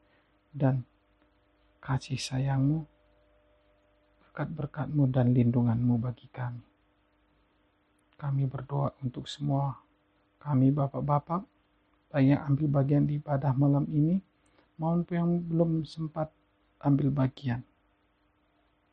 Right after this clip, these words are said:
Bapa, tetaplah kuasai seluruh hidup kami. Kami yang menjadi kepala keluarga, menjadi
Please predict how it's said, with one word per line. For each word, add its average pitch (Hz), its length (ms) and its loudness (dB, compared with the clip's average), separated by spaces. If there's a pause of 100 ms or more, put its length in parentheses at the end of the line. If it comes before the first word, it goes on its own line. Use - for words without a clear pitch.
Bapa, 131 480 -10
tetaplah - 480 -12
kuasai 127 480 -6
seluruh - 480 -6
hidup - 240 -8
kami. 151 400 -2 (2000)
Kami 147 320 4
yang 160 80 2
menjadi 151 320 2
kepala 156 320 -4
keluarga, 151 560 -4 (640)
menjadi 139 400 2